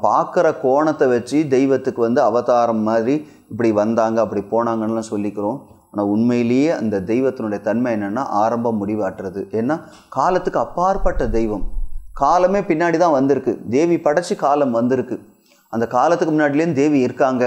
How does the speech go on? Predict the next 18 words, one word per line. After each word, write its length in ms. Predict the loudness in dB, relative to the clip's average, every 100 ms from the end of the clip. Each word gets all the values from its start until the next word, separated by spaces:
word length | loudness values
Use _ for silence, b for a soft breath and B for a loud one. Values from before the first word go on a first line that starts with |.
| -2
அப்படின்னா, 500 | -4 -6 -6 -4 -4 -4 -6 -10 B B
அப்ப 160 | -10 -6
காலத்தை 380 | -2 0 0 0
வச்சு 180 | -2 0
எப்படி 200 | -2 -2
சொல்ல 240 | -2 0 0
முடியும் 400 | 0 0 -2 -4 -8
எப்போ 220 | -6 -2 0
வந்தாங்க 380 | 0 0 -2 -2
எப்போ 180 | -2 -2
போனாங்கன்ட்டு? 640 | -2 -2 -4 -4 -6 -8 -10 -12 b b b
அதனால 280 | -4 0 2
தான் 180 | 0 0
முடிவும் 460 | 0 2 2 0
கிடையாது, 580 | 0 2 2 2 0 0 -2 -2
முதலும் 440 | -2 0 0 0
கிடையாது. 420 | -2 -2 -2 -4 -8 -2
ஏனென்றால் 680 | 2 2 0 -2 0 2